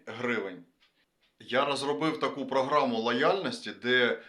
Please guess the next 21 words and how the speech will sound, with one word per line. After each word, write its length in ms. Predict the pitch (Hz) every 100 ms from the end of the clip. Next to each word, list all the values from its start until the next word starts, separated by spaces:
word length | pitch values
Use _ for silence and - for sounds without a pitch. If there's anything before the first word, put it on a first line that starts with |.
| -
розпочати 800 | 104 120 - 127 127 165 160 135 127
онлайн 600 | 123 123 135 165 196 160
і 100 | 123
зайти 460 | 120 131 127 143 127
на 100 | 120
удаленку 640 | 117 127 123 110 101 98
зможе 440 | 98 127 147 135
кожен. 460 | 131 135 123 98 82 - _ _ _ _ _ _
І 320 | - 117 117
я 320 | 101 120 156 156
цьому 420 | - 147 127 120
навчаю, 800 | 117 117 - 170 202 151 113 120
і 40 |
тим 200 | 120 120 117
паче, 340 | 156 165 120
що 420 | - 127 117 113
розпочати 800 | 117 120 - 123 160 170 - 98 - - -
можна 480 | 101 131 156 147 107
без 460 | 90 123 151 151
стартового 680 | - - 135 139 135 123 117
капіталу. 640 | 120 117 107 104 90 82